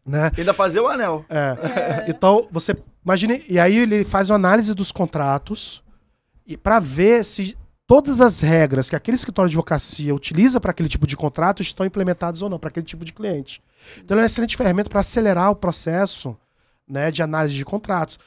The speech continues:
Speaker 1: Mas, em última instância, quem que assina aquele M and A? Quem que
Speaker 3: Uhum.
Speaker 1: assina aquele contrato? A juíza da Colômbia utilizou pra, pra uma decisão
Speaker 3: Sim.
Speaker 1: final. Mas no final, de quem tá a assinatura? Da juíza. Então, isso não vai diminuir a responsabilidade do advogado.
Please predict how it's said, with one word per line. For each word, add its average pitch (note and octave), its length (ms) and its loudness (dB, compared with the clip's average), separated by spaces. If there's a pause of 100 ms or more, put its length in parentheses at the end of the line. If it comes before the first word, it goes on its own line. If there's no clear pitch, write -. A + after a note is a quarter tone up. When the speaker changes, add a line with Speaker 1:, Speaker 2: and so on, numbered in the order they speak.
(160)
Speaker 1:
Mas, F#3 200 -4
em - 20 0
última C4 300 0
instância, G3+ 480 -4
quem C4+ 180 -4
que C#4 80 -4
assina F3+ 680 -2 (560)
aquele D3+ 260 -14
M D3+ 120 -10
and C#3 60 -10
A? B2 300 -12 (500)
Quem A3 100 -6
que G#3+ 80 -6
Speaker 3:
Uhum. C#4+ 60 -2
Speaker 1:
assina A3 400 2
aquele F#3+ 200 2
contrato? D#3 600 -4 (280)
A E3 80 -6
juíza F#3 240 -2
da G3 80 2
Colômbia F#3+ 360 2
utilizou F#3 460 -2
pra, F#3 420 4
pra E3 100 -2
uma F3 60 0
decisão E3 680 -2 (220)
Speaker 3:
Sim. - 60 -14
Speaker 1:
final. E3+ 480 4 (260)
Mas G#3+ 240 2
no A#3 80 6
final, G3 400 4
de D#3 140 -4
quem C4 160 0
tá B3+ 100 0
a A#3 40 2
assinatura? G3 440 -4
Da D3+ 140 0
juíza. G3 520 2 (480)
Então, G#3 280 -4
isso A#3+ 320 0
não A3 80 2
vai C4 100 2
diminuir A3 300 2
a F#3+ 40 2
responsabilidade D#3 640 -2
do C#3 80 -4
advogado. B2 680 -6